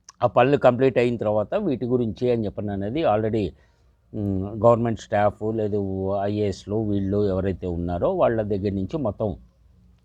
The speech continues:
ఈరోజు దాకా జరిగినటువంటి, ఆ, స్కీములు, ఆ స్కీముల ద్వారా జరిగినటువంటి స్కామ్లు అన్నీ తీస్తారు. టీటీడీది already బయటకు వచ్చింది.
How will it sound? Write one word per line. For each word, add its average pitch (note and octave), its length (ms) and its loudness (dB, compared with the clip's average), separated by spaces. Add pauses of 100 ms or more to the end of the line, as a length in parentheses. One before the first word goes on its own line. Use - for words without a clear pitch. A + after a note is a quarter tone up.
(200)
ఈరోజు A2+ 300 6
దాకా A2 240 4
జరిగినటువంటి, G2+ 1120 -2 (580)
ఆ, E2 520 -4
స్కీములు, B2+ 800 4
ఆ A2+ 160 4
స్కీముల A#2+ 520 -2
ద్వారా A2 320 4
జరిగినటువంటి G2+ 840 -4
స్కామ్లు G2+ 480 -2
అన్నీ A#2 300 2
తీస్తారు. G2+ 540 -4 (100)
టీటీడీది B2+ 580 2
already A2 440 4
బయటకు G2 380 -4
వచ్చింది. G2+ 440 -10